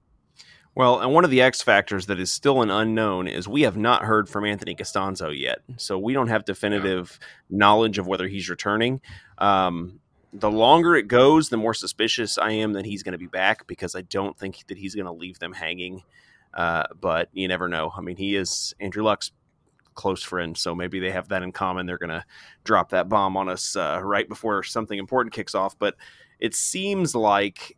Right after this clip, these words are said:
Speaker 1: we would have heard something, uh, if they were not working toward a deal, if, if he was gonna go into retirement. It seems like they would have, have, uh, released something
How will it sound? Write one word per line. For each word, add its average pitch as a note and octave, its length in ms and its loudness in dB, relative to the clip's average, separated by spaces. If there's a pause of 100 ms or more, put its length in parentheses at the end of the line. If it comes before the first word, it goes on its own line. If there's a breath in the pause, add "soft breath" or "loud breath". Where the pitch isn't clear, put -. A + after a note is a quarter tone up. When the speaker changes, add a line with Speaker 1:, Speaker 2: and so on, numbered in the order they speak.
(120)
Speaker 1:
we B2 160 0
would B2+ 120 2
have A#2+ 100 -2
heard A#2 260 2
something, G2 640 -4 (100)
uh, F#2+ 260 -2
if - 180 -6
they G2+ 100 -2
were G2 160 -2
not G2 180 0
working G#2+ 220 -4
toward G2+ 180 -6
a F2 40 -8
deal, G2 460 -4
if, F2+ 160 -12 (120)
if F#2+ 80 -10
he - 120 -10
was G2 160 -6
gonna F2+ 200 -6 (260)
go F#2+ 160 -2
into F2+ 140 -8
retirement. F2+ 500 -6
It - 60 -12
seems F#2 200 -8
like - 140 -10
they F2 100 -6
would F2+ 140 -6
have, D#2 180 -12 (420 soft breath)
have, E2+ 300 -8
uh, G#1 200 -12
released G2 400 -6
something F#2 400 -6